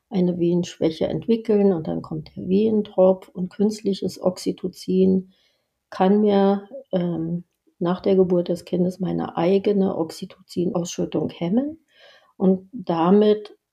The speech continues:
wird eben der Milchspendereflex gehemmt und somit kommt das Kind nicht gut ans Kolostrum.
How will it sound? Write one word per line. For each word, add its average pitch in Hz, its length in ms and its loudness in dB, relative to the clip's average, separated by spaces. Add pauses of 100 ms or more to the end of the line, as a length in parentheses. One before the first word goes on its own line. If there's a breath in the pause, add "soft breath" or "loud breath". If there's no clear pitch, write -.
(140)
wird 180 320 0
eben 180 180 0
der 165 120 0
Milchspendereflex 190 1300 0
gehemmt 240 680 0
und 185 420 -4
somit 170 460 -2
kommt 165 220 -4
das 160 160 -10
Kind 165 160 -6
nicht 165 220 -10
gut - 180 -4
ans - 220 -8
Kolostrum. 262 880 0